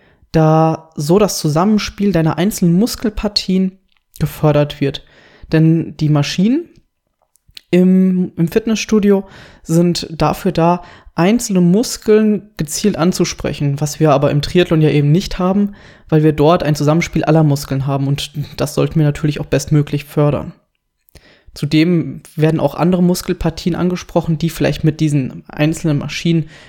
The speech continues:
nicht angesprochen werden können. Damit du die Maximalkraft und diese Kraftausdauer behalten kannst, ist es leider nicht so, dass du das zweimal machen kannst und danach für den Rest der Saison, für den Rest der Saison mitnehmen kannst.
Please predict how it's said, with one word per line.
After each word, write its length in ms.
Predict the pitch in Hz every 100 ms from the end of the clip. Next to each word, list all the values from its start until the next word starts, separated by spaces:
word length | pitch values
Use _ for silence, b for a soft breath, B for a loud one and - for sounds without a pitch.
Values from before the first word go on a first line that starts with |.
| -
nicht 180 | 170 -
angesprochen 560 | 139 - - - 147
werden 180 | 143 151
können. 240 | - 139 - _ _ _ _ _ _ _ _ _ _ _ _ _ _ _ _ _
Damit 320 | 151 160 165
du 100 | 175
die 300 | 160 151 147
Maximalkraft 840 | 143 151 - 147 - 269 - 202 165
und 60 |
diese 200 | 151 143
Kraftausdauer 640 | 143 - - 165 - 165 151
behalten 380 | 143 196 240 214
kannst, 420 | 202 202 - - b b b b b b _
ist 180 | - 147
es 200 | 180 175
leider 200 | 160 170
nicht 140 | 156 147
so, 140 | 170
dass 160 | 165 -
du 60 |
das 140 | 151 -
zweimal 360 | - 151 156
machen 240 | 147 165 165
kannst 300 | 170 156 -
und 40 |
danach 340 | 143 139 156
für 140 | - 156
den 140 | 147
Rest 200 | 147 151
der 80 | 156
Saison, 340 | 147 143 135 - _ -
für 180 | -
den 100 | 151
Rest 240 | 151 185 -
der 100 | 160
Saison 320 | 147 147 151
mitnehmen 360 | 160 151 139 139
kannst. 420 | - 139 -